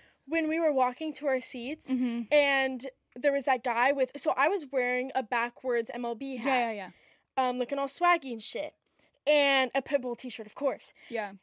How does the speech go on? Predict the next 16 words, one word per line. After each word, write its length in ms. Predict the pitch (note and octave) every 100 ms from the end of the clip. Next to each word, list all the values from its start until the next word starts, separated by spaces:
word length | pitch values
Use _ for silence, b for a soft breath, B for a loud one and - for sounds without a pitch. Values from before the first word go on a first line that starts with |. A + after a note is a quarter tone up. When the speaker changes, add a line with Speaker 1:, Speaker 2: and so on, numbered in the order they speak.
| -
Speaker 1:
And 140 | D#4
so 80 | D4
we 100 | E4
were 80 | D4+
walking 320 | C#4+ E4+ G#4
to 100 | E4
our 80 | D#4+
seats, 360 | - E4+ E4 -
and 160 | C#4 C4+
there 100 | C4+
was 120 | B3+
this 240 | C4+ A#3 A3
guy, 480 | C#4+ E4 C4+ G#3 - _
earrings, 1000 | D4+ D4+ D#4+ D#4+ D#4 D4+ D4 C#4+ C#4+ C4+ -
tan, 680 | - C#4+ C4+ C4+ C4+ C4 C4
tall, 680 | - C4+ C#4 C4 C4 C4+